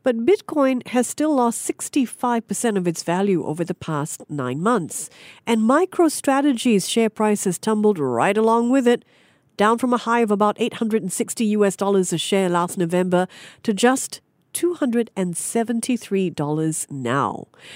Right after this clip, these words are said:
Well, that tumble is now claiming Saylor's job. He's stepping down from his position as MicroStrategy's C E O. Saylor will still be the company's executive chairman, though,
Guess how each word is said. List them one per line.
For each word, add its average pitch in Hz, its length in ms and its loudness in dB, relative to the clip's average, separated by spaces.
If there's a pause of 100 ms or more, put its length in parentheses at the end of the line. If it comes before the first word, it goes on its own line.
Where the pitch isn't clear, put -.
(140)
Well, 240 120 4
that 262 280 2
tumble 233 460 2
is 196 180 0
now 214 180 2
claiming 214 600 0
Saylor's 180 560 0
job. 143 460 -2 (260)
He's 214 160 0
stepping 277 380 0
down 202 180 2
from 208 140 -2
his 180 160 0
position 196 580 -2
as 185 160 -2
MicroStrategy's 185 1200 0
C 180 360 -4
E - 40 -8
O. 185 220 2 (320)
Saylor 285 340 2
will 262 80 4
still 285 220 2
be 240 120 4
the 214 120 4
company's 226 480 2
executive 202 520 2
chairman, 196 460 2
though, 170 240 2